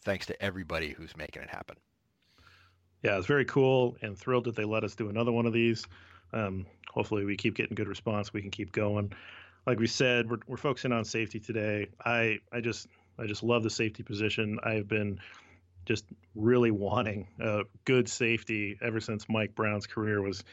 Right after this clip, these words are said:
Speaker 2: was cut short. And, um, one of the things I wanted to start off the show with is, you know,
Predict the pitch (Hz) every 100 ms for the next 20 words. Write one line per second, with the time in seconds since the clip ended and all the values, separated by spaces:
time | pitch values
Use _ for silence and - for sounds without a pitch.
0 | - - - 107 - 117 - - 113 104
1 | 104 _ _ _ _ _ _ _ - -
2 | 131 117 117 113 117 - 113 110 110 143
3 | 185 151 143 131 123 120 113 104 - 139
4 | 123 113 120 127 117 110 101 110 95 -
5 | - - - _ _ _ _ _ _ -
6 | 143